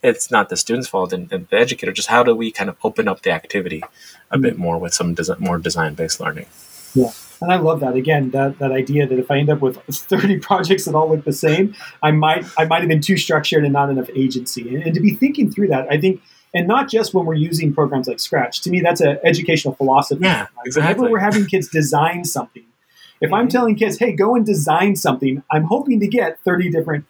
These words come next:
Speaker 2: different designs.
Speaker 1: Mm-hmm.
Speaker 2: Uh, one of the things you kind of talked about, and I'd love for you to kind of make a connection if, if you can for me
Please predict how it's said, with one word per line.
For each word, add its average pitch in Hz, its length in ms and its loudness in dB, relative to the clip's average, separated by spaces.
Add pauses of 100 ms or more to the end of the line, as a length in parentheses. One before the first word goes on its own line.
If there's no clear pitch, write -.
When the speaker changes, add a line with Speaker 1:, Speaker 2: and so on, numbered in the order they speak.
(140)
Speaker 2:
different 147 300 0
designs. 127 460 -2
Speaker 1:
Mm-hmm. - 100 -12 (540)
Speaker 2:
Uh, - 200 0
one 269 180 0
of 370 80 2
the 370 80 -2
things 254 240 0
you 214 80 -2
kind 208 180 0
of - 80 -2
talked 170 200 0
about, 139 200 0
and 143 100 -2
I'd 139 100 2
love 180 260 0
for 190 140 -2
you 165 140 0
to 156 80 2
kind 156 180 2
of 151 60 2
make 147 200 2
a 151 60 -6
connection 135 480 -2
if, 131 220 0
if - 160 -6
you 143 80 -6
can 147 340 0
for 131 200 -2
me 123 200 -12